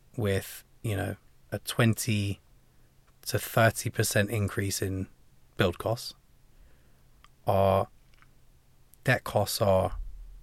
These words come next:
much, much, much higher than they've ever been since, you know, well, actually, since they've been in the entire time I've been in the real estate industry.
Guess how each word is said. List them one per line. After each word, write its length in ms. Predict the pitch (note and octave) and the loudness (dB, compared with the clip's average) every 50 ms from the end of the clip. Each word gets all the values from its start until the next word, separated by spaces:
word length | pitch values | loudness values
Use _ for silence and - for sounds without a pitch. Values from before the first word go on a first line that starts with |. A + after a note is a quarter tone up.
| - - - - - - - | -20 -20 -20 -20 -20 -14 -8
much, 360 | - G#2 A2+ G#2 - - - | -6 -4 -4 -4 -4 -6 -8
much, 240 | - F#2+ - - - | -8 -8 -8 -4 0
much 360 | A#2 G#2+ G#2 G2 - - - | 2 4 4 2 0 -2 2
higher 340 | - A2 F#2+ F#2+ F#2 F#2+ F#2 | 4 6 6 6 6 2 0
than 160 | - - G2 | -4 -4 -4
they've 200 | F#2+ F#2 F#2+ F#2+ - - - | -4 -4 -4 -6 -8 -4 0
ever 240 | - B2+ G2+ - F#2+ | 2 2 2 2 0
been 320 | F#2 - F#2+ F#2 F#2+ - - - - - - - _ - | -2 -2 -2 -2 -4 -8 -14 -20 -20 -20 -20 -20 _ -12
since, 260 | - - G#2+ - - - - | -8 -8 -8 -8 -10 -10 -8
you 100 | - G#2 | -6 -4
know, 140 | F2+ F#2+ G2+ - - - - | -4 -6 -8 -14 -20 -12 -8
well, 120 | - G2+ F#2+ | -6 -6 -6
actually, 260 | F#2+ - - - G#2+ - - | -6 -8 -10 -10 -14 -14 -10
since 220 | - - G2+ - | -8 -8 -6 -4
they've 140 | - G2+ F#2+ - - - - | -6 -6 -6 -8 -14 -10 -4
been 160 | - G#2 G2 | -4 -2 -2
in 80 | G2+ G2 | -2 -4
the 80 | G2 G2+ | -6 -6
entire 300 | G2+ G#2 - G#2 G2 G2 | -4 -2 0 -2 -2 0
time 240 | - A2 G2+ F#2+ | 0 -2 0 0
I've 160 | F#2+ G2 F#2+ - | 0 -2 -2 -2
been 100 | G#2 G2 | -4 -2
in 80 | G2 | -2
the 60 | G2+ | 0
real 160 | G2+ A2 G#2+ G2 | 2 2 2 2
estate 220 | - - - G#2 | 0 -2 -4 -2
industry. 360 | G#2 G2+ - - - A2+ A2+ | -4 -4 -4 -2 0 0 0